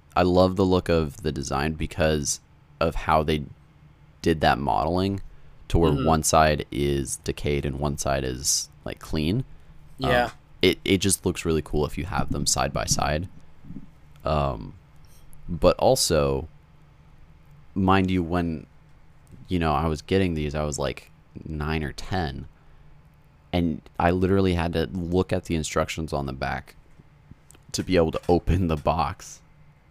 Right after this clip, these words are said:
Speaker 1: So, very,
Speaker 2: Yeah.
Speaker 1: very difficult. <laughs>
Speaker 2: Yeah, and then we have a lot,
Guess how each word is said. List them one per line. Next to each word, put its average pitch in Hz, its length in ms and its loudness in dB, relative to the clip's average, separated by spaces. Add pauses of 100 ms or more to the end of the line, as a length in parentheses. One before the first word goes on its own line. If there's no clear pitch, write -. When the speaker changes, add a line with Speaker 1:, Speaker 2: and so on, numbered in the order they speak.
(1600)
Speaker 1:
So, 80 540 2 (3250)
very, 143 140 0
Speaker 2:
Yeah. 151 260 4 (280)
Speaker 1:
very 170 400 -6 (400)
difficult. 80 580 -4 (240)
<laughs> - 220 -8
Speaker 2:
Yeah, 139 500 0
and 135 200 -6
then 202 160 2
we 214 120 -6
have 147 720 2 (120)
a 127 100 -2
lot, 120 1000 4